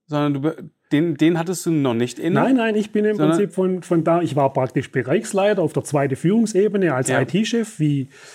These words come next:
Speaker 2: viele andere hier auch, also zweite Führungsebene. Und der Job war dann praktisch hoch in den Vorstand. Vom Bereichsleiter in den Vorstand.
Speaker 1: Ja, ja. Ist aber
Speaker 2: Das
Speaker 1: eigentlich u-, unüblich, ne? Dass, dass in, das direkt in den Vorstand geht, weil man ja eigentlich noch Geschäftsführungs-, äh,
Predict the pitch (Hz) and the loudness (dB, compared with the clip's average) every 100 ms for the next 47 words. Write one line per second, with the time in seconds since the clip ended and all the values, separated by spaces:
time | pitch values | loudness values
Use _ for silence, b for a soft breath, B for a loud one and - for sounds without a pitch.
0 | B B B B 139 - 165 165 135 202 | B B B B -20 -6 0 2 2 0
1 | 208 185 202 175 233 - 151 135 127 151 | -2 0 2 2 0 0 -2 -2 -2 0
2 | 156 143 151 226 208 185 214 202 202 196 | 0 0 0 0 -2 -2 -2 -2 -4 -4
3 | 151 160 156 b b b b b b _ | 0 0 0 b b b b b b _
4 | - 170 - 180 190 175 170 175 175 170 | 0 0 0 -2 -2 0 0 2 -2 -2
5 | 160 165 165 - - 160 170 - - 151 | -2 -2 -6 -6 0 2 2 -2 -2 -2
6 | 147 120 135 123 98 - _ _ _ _ | -2 -4 -8 -8 -16 -20 _ _ _ _
7 | - 190 214 - - - 147 165 208 175 | -2 -2 -2 -10 -16 -4 0 0 0 0
8 | 175 160 147 151 147 123 123 117 101 - | 0 0 0 -2 -2 -6 -10 -12 -16 -10
9 | 131 127 104 - _ _ - 127 117 _ | -6 -6 -6 -20 _ _ -12 -12 -14 _
10 | - 147 160 190 180 180 - 180 240 202 | -14 -4 0 0 0 -6 -10 -6 0 2
11 | 147 120 110 131 202 B B B B B | 2 0 -2 -2 -2 B B B B B
12 | B 156 131 151 175 147 170 143 135 - | B -6 -6 -8 -6 -4 -2 -2 -2 -8
13 | 143 139 139 135 139 120 - 127 131 120 | -12 -6 -2 -2 -4 -6 -4 -6 -6 -6
14 | 117 113 120 123 131 127 139 143 151 143 | -6 -4 -4 -2 -2 -2 -2 -4 -4 -6
15 | 131 - - 143 - - 170 170 190 196 | -8 -8 -6 -6 -8 0 2 2 0 -6
16 | - 180 160 165 156 | -10 -4 -2 -2 -4